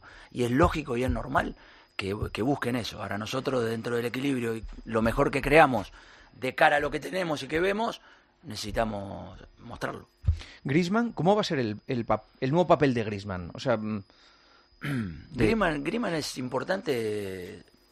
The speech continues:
Speaker 1: estando, estando. Él, él, Coque, son el alma de, del equipo.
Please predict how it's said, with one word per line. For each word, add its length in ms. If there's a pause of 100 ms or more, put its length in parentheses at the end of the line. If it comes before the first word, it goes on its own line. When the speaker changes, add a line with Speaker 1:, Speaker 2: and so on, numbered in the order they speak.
(180)
Speaker 1:
estando, 600 (520)
estando. 480
Él, 580
él, 240
Coque, 380
son 440 (460)
el 140
alma 280
de, 640 (200)
del 200
equipo. 460